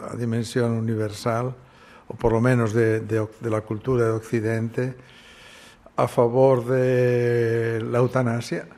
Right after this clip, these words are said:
¿eh? como una especie de, de máximo reconocimiento, no sé, del dominio del hombre sobre, sobre el hombre mismo.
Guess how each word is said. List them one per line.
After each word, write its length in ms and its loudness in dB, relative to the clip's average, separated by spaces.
¿eh? 280 -8
como 840 -2
una 180 4
especie 600 2
de, 720 0
de 240 -4
máximo 480 0
reconocimiento, 1400 -4
no 60 -16
sé, 240 -6
del 220 -4
dominio 440 0
del 180 -2
hombre 320 -4
sobre, 560 -4
sobre 300 -6
el 60 -2
hombre 240 -4
mismo. 460 -8